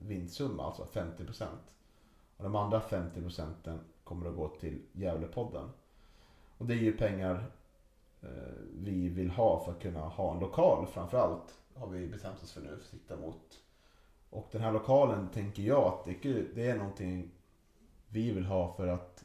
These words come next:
dels förbättra ljudet, men dels också att inreda, liksom, ja, lite mer en Gävlepodden-lokal. Så att det blir inrett i Gävle-färger och lite schyssta andra saker.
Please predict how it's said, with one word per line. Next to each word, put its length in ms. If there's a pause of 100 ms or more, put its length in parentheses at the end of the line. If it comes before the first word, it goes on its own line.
dels 260
förbättra 400
ljudet, 520
men 120
dels 200
också 180
att 120
inreda, 520
liksom, 420 (760)
ja, 200
lite 220
mer 220
en 280 (360)
Gävlepodden-lokal. 1700 (500)
Så 100
att 100
det 60
blir 220
inrett 460
i 260 (680)
Gävle-färger 1040
och 160
lite 480 (1500)
schyssta 360
andra 220
saker. 500